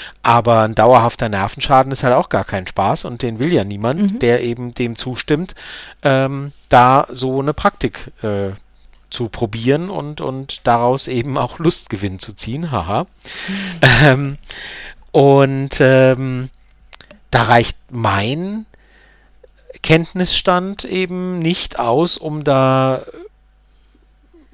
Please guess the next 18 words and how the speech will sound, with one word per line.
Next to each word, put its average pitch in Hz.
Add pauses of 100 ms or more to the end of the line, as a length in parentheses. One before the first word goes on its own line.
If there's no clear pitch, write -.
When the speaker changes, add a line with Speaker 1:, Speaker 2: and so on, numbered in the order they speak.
(540)
Speaker 1:
völlig -
gefahrlos 165 (600)
auch 143
ein 156
bisschen, 160 (1400)
wie 107
noch 104
soll 110
ich 107
das -
nennen? 120 (540)
Ähm, 117 (2250)
ja, 113
ein 120
bisschen, 139
äh, 127
ähm, 117 (1160)
Speaker 2:
<laughs> -